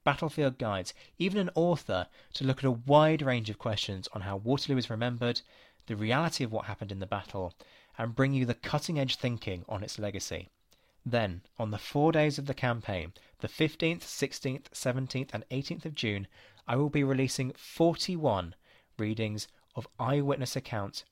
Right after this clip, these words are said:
from the battle. That's one for every five years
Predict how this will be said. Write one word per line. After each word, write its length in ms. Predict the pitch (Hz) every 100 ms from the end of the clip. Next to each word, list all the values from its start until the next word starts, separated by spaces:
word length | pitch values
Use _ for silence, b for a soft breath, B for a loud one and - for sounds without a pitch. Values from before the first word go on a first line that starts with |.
| -
from 180 | 113
the 60 | 101
battle. 460 | 104 98 - 92 - b b b -
That's 240 | 113 -
one 260 | 120 131 135
for 140 | -
every 240 | 131 113 110
five 480 | - 131 139 139 117
years 360 | 107 101 98